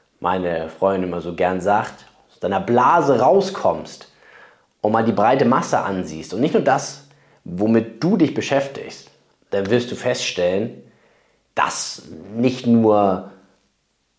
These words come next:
dass es der, der kleinste Anteil Fitnessstudio-Gänger oder Sportler oder durchtrainierte, athletische, in ihrem Körper zufriedene Menschen sind. Die meisten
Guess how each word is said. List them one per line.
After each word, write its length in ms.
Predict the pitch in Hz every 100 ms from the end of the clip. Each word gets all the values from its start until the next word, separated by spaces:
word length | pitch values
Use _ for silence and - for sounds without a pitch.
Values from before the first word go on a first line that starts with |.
| _ _ _ _ _ _ _ _ _ _ _ -
dass 180 | 98
es 180 | 117 -
der, 240 | 117 104 110
der 180 | 113 -
kleinste 580 | - - 262 262 -
Anteil 680 | 170 226 - - 82 67 - - _
Fitnessstudio-Gänger 1300 | - 165 160 - 123 117 110 98 107 101 92 85 87
oder 320 | 87 78 76
Sportler 840 | - 131 143 143 120 98 92 87
oder 220 | 87 80
durchtrainierte, 800 | 90 135 131 - 117 110 92 95
athletische, 560 | 92 110 131 117 - 107
in 180 | 101 113
ihrem 140 | 113
Körper 280 | 120 117 110
zufriedene 440 | 107 - 117 110
Menschen 320 | 101 98 - 82
sind. 300 | 82 78 98
Die 40 |
meisten 560 | 147 214 - 104 90